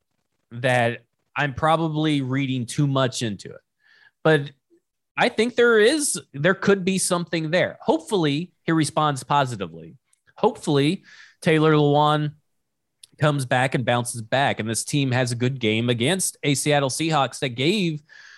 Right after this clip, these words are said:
Quenton Nelson and all these guys on the Colts offensive line a little bit of problem.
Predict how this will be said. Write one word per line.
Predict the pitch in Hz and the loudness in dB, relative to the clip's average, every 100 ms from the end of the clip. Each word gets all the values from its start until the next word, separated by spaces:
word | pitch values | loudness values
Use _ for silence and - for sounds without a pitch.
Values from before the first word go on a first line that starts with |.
| _ _ - | _ _ -2
Quenton | 180 170 135 | 0 0 0
Nelson | 131 131 127 - 135 131 131 127 | 2 2 2 0 0 0 -2 -4
and | - 113 113 110 | -6 -4 -2 -4
all | 120 120 123 | 0 2 2
these | 117 117 | 2 0
guys | 120 117 117 | 2 2 2
on | 113 | -2
the | 104 | -4
Colts | - 120 - | -4 -4 -4
offensive | 110 117 104 104 | -6 -6 -6 -2
line | 104 104 | 0 2
a | 104 | 0
little | 101 101 | 0 0
bit | 92 92 | 0 -4
of | |
problem. | - 127 104 76 50 | 0 2 2 0 -14